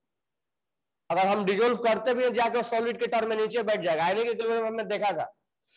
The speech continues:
तो वो condition कौन सा है? Saturated, यानी no more of solute can be dissolved।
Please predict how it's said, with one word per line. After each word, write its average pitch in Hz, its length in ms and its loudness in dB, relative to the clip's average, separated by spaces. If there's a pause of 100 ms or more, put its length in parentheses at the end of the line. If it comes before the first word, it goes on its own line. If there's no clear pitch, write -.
(140)
तो 190 60 -2
वो 214 60 2
condition 240 460 0
कौन 262 200 2
सा 262 120 0
है? 294 200 0 (1300)
Saturated, 190 640 -2
यानी 196 240 0
no 254 200 2
more 254 240 2
of 240 300 2 (140)
solute 240 360 -2
can 226 200 0
be 214 80 0
dissolved। 185 440 -2